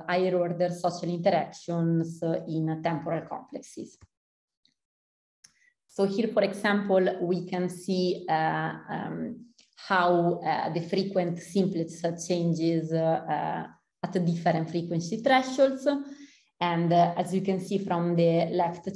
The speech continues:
chart, where with different colors we indicate, uh, simplet with different dimension,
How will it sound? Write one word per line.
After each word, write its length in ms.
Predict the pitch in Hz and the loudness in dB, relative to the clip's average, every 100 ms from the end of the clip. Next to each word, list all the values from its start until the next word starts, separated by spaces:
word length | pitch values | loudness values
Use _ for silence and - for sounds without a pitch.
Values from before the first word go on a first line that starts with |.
| - | 2
chart, 320 | 247 240 240 | 4 4 4
where 400 | 247 180 165 165 | 4 4 0 0
with 400 | 156 160 160 156 | -2 -4 -4 -6
different 440 | - - 170 165 | -4 -2 0 0
colors 440 | 170 170 160 160 165 | 0 2 2 -2 -2
we 120 | 170 | 0
indicate, 560 | 160 165 165 160 160 160 | 0 -2 0 -2 -2 0
uh, 220 | 160 - | 0 0
simplet 560 | - - 185 170 170 165 | -6 -2 -2 0 -2 0
with 200 | 165 160 | 0 0
different 420 | 165 170 160 160 | -2 -2 -2 2
dimension, 720 | 190 269 262 262 269 277 277 | 4 4 4 4 4 4 2